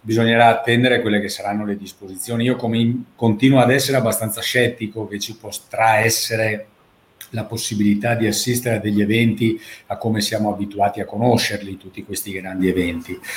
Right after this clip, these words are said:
Eh, insomma, tanti, stanno emergendo tante criticità, eh, ricorderai bene, eh, eh, nella, nella prima puntata del tuo, del tuo progetto parla-, parlammo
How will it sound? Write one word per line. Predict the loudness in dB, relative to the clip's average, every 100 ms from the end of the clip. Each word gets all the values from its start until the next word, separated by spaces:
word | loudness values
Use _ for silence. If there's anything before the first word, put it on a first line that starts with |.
| -10 -2
Eh, | 4 6 6 4 0 -2 -4 -6 -8 -10 -12 -20 -20 -20 -20 -20 -20 -20 -20 -20 -16
insomma, | -6 0 2 0 -2
tanti, | 2 4 4 6 6 8 6 4 -2 -16 -10
stanno | -4 2 4 6
emergendo | 6 6 4 2 4 4 4 2
tante | 2 2 0
criticità, | -4 -4 -6 -8 -10 -10 -8 -4 -4 -4 -6
eh, | -10 -12 -14 -16
ricorderai | -14 -10 -10 -6 -2 0
bene, | 2 4 4 2 0 -10 -20 -20 -20 _
eh, | -8
eh, | -8 -6 -4 -4 -6 -12
nella, | -8 -6 -2 -4
nella | -4 -6
prima | -4 0 0
puntata | 0 -4 -2 0 0 -2
del | -4 -6
tuo, | -4 0 2 0
del | -2 -6
tuo | -6 -6
progetto | -8 -8 0 0 0 -4 -6
parla-, | -6 -6 -8
parlammo | -4 -2 2 4 6 6 4 0